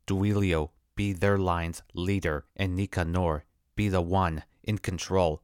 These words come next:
of Adria, Kitty, and the others in their group. All the while, there were way more Yellow Cross troops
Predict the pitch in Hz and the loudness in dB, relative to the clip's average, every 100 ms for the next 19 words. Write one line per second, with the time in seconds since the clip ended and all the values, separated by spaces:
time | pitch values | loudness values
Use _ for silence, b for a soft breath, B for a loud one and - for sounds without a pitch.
0 | _ 85 - - 92 90 - 90 78 - | _ -6 -6 0 0 0 -2 -2 -2 -8
1 | _ - - 101 85 - b b 104 95 | _ -6 -2 0 -2 -6 b b -2 0
2 | 90 95 98 98 92 85 73 90 95 80 | 0 2 2 2 0 0 -2 -2 0 -2
3 | - _ _ - 101 113 104 82 82 92 | -8 _ _ -2 0 2 0 -2 -2 -2
4 | 80 78 - 101 104 95 90 80 - _ | -4 -10 -2 2 4 4 4 2 -2 _
5 | 92 98 101 92 90 92 78 _ - 95 | -2 2 2 2 2 2 0 _ -4 0
6 | 98 92 - 92 85 - - 101 95 - | 2 0 -2 0 0 -2 -4 -2 -2 -4
7 | - | -16